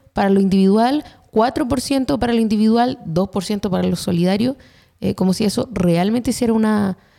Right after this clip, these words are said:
eh, una diferencia. Y lo que ocurre es que los expertos, expertos como David Bravo, eh, dicen, "¿Sabéis qué? Acá tenemos un problema, eh, el grueso de las pensiones, eh, son, eh,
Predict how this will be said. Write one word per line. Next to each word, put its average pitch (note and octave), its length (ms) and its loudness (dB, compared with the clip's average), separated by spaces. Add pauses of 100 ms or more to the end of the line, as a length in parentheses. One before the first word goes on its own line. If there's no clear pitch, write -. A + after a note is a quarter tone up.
(280)
eh, F#3 280 0
una G3 160 2
diferencia. E3+ 560 -4 (540)
Y A3+ 180 2
lo A3 140 2
que G#3+ 80 2
ocurre G3 480 2
es F3+ 140 0
que F3+ 140 0
los E3 140 2
expertos, F#3+ 460 -2
expertos F3 400 -4
como E3+ 200 0
David E3 320 0
Bravo, G3+ 460 0 (520)
eh, F#3 320 0
dicen, G3 280 -2
"¿Sabéis F3+ 220 -2
qué? A3 360 -2 (180)
Acá G3 480 -2
tenemos F#3 240 0
un G#3 60 0
problema, A#3 520 -2 (380)
eh, E3+ 460 0
el E3+ 220 0
grueso A3+ 680 -2 (140)
de F#3 480 0
las F3+ 140 -2
pensiones, G3 680 -2 (360)
eh, E3+ 320 -2
son, G3+ 960 -2 (140)
eh, G#3+ 100 -6